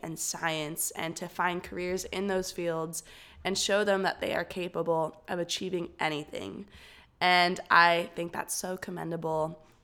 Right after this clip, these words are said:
Gladys, you have made something quite essential to the world, and it shows that women, no matter your, your background, your race, the kind of education you grew up with,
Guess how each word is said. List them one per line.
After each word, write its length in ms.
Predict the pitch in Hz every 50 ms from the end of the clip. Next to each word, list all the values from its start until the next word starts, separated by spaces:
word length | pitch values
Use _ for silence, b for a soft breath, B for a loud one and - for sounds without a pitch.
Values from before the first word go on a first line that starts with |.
| _ _
Gladys, 580 | - 180 175 170 170 175 170 175 175 - - -
you 180 | 185 180 180
have 280 | 185 185 170 165 170 170
made 560 | 185 170 170 175 175 175 175 170 175 175 175 B B B B B
something 520 | - - - 185 185 175 - 175 170 175 175
quite 580 | - - - 220 226 247 254 254 - - - -
essential 840 | - 208 202 - - 202 202 208 202 - 190 170 143 139 170 - - - -
to 100 | - 226
the 100 | 190 175
world, 540 | 165 175 151 147 147 147 156 180 202 202 B B B B B B B -
and 300 | 190 196 190 190 185 - - -
it 100 | - 180
shows 460 | - - - - 190 185 190 190 190
that 220 | 185 190 170 160 165
women, 480 | 175 170 170 170 170 170 165 175 170 - -
no 120 | 175 165
matter 380 | 165 165 160 160 160 165 165 165
your, 540 | 165 160 - 156 156 156 151 151 151 - b b b b b b b b _ - -
your 100 | 180 170
background, 720 | 175 - 240 240 254 247 - - 247 240 240 240 240 233
your 140 | 202 180 170
race, 680 | - - 208 214 220 220 214 214 214 208 - - - - - -
the 160 | 185 185 170
kind 300 | 170 - - 180 185 185
of 80 | 175 175
education 640 | 170 170 - - - - 214 196 202 - - 202 202
you 80 | 185 170
grew 240 | 170 - 170 175
up 220 | 175 180 190 185 -
with, 340 | 196 196 196 196 202 202